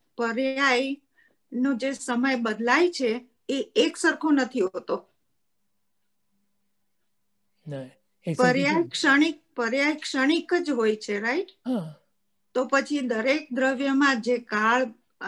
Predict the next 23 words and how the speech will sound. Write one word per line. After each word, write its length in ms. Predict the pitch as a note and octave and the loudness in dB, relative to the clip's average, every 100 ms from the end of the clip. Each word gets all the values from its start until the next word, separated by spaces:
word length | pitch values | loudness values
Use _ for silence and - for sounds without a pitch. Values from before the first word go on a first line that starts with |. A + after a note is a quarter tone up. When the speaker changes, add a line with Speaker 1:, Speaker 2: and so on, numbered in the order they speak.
| A#3 | -4
Speaker 1:
I 40 | |
mean, 240 | A3+ A#3+ A3+ | -2 -2 -2
જે 240 | A#3+ B3+ | 2 4
એ 40 | A#3+ | 4
લોકોએ 300 | B3 C4 B3 | 4 2 2
કાળ 360 | A#3+ G#3+ A#3 | 2 2 4
અંદર, 400 | A3 A3+ A#3+ A#3+ - _ _ _ _ _ - | 2 0 0 -4 -8 _ _ _ _ _ -6
અ, 300 | A3+ A3 A3 | -2 0 0
લઈ 300 | A3 B3+ D#4+ | 2 4 4
લીધું, 520 | B3 A#3 B3 D4+ - _ _ _ | 2 0 0 0 -6 _ _ _
તો 60 | B3+ | 2
એ 160 | B3+ C4 | 2 2
પર્યાયનો 680 | - A3+ A#3+ C4 C#4+ C#4+ | 0 2 2 2 4 2
સમય 760 | D4+ - B3+ B3 D4 C4 C4 D4+ - _ _ _ _ _ - | 2 0 0 4 4 4 2 -4 -12 _ _ _ _ _ -2
એક 220 | C#4+ D4+ | -2 0
સરખો 320 | - D#4 D#4 | 0 0 2
નથી 300 | D#4 D4+ D4+ | 4 4 2
હોતો, 420 | G#3+ E3 - A#2+ - _ _ _ _ _ _ - - - | 0 0 -2 -6 -8 _ _ _ _ _ _ -20 -20 -6
જુદો 320 | G3+ C#4 E4 | 0 2 2
જુદો 320 | B3+ C#4+ C4 | 2 4 6
હોય 180 | B3+ A3+ | 6 6
દરેક 380 | A3 A#3+ C4+ G#3 | 4 4 4 2
દ્રવ્યમાં. 500 | G#3+ G3+ G#3 F3+ F3 | -4 -2 -2 -4 -8